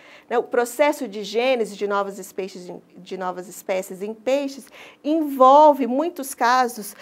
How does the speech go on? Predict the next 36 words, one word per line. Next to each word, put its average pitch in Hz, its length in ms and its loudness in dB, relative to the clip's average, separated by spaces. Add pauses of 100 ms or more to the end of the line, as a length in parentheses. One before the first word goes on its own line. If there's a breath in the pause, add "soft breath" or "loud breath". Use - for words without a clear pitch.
(200 loud breath)
de 240 180 -2
translocações, 254 920 -4
são, 208 160 -12
né, 226 160 -4
são 247 220 -2
devido, 226 800 -6
né, 214 200 -2
a - 80 0
muitos 269 440 -6
casos 226 320 -2
de 226 40 -20
translocações. 233 840 -8
Então, 226 120 -6
ocorre 240 260 0
uma 220 140 -6
translocação, 214 640 -4
é 294 60 -4
fixado 226 500 -4
numa 208 180 -8
população, 233 720 -4 (400 loud breath)
na 339 220 4
outra 262 420 6
não 247 180 -4
tá 233 160 2
fixado, 294 640 -6 (240 loud breath)
então 294 120 2
acaba 277 360 0
que 277 120 -8
essas 269 280 -4
entidades 240 560 -2
biológicas 226 540 -2
não 254 160 -6
mais 226 240 -6
se 254 120 -10
reconheçam, 247 920 -6
né, 208 240 -6